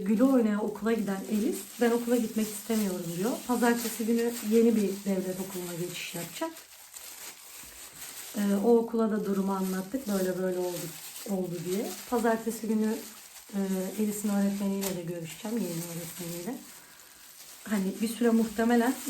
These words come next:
yeni öğretmenine de Elis, e, yaşadıklarından dolayı ters tepkiler verebilir, farklı tepkiler verebilir. E, onları falan konuşacağım. Öyle işte. Yani ön tarafı boyarken size bunları anlatmış oldum.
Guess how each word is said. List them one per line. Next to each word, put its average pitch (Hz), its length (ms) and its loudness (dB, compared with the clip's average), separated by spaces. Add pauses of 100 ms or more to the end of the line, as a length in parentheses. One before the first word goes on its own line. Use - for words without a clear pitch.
yeni 214 180 4
öğretmenine 220 720 2
de 247 240 0
Elis, 208 300 -2 (240)
e, 196 300 -2
yaşadıklarından 208 800 0
dolayı 196 360 2 (460)
ters 220 220 2 (100)
tepkiler 202 540 -2
verebilir, 196 460 0
farklı 185 420 -8
tepkiler 190 460 -4 (100)
verebilir. 185 480 -2 (1160)
E, 220 40 -4 (220)
onları 240 320 4
falan 240 400 0
konuşacağım. 185 520 -6 (340)
Öyle 330 220 4
işte. - 300 -2 (340)
Yani 226 180 2
ön 254 180 8
tarafı 240 320 2
boyarken 240 580 2
size 214 220 0
bunları 214 300 0
anlatmış 208 500 -2
oldum. 196 280 -4